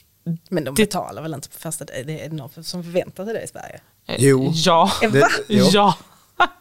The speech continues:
Speaker 2: Ja. Om man lyssnar på andra poddar framkommer det ganska snabbt. <laughs> Och att det ses som ganska symboliskt. Typ så här,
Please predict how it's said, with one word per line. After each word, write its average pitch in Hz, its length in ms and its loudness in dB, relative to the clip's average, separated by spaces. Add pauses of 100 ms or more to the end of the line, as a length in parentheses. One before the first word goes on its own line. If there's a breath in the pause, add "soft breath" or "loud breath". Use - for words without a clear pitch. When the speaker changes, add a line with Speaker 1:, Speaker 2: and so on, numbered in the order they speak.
(640 loud breath)
Speaker 2:
Ja. 180 360 2 (520)
Om 202 100 6
man 220 100 6
lyssnar 226 220 2
på 208 100 2
andra 180 200 2
poddar 165 280 2
framkommer 165 420 -4
det 147 100 -4 (160)
ganska 202 460 2
snabbt. - 420 2
<laughs> - 1500 -2
Och 220 140 2
att 240 80 4
det 226 60 2
ses 202 260 2
som 202 120 0
ganska 202 220 0
symboliskt. 170 1080 -2
Typ 156 100 -2
så 160 100 2
här, 151 160 0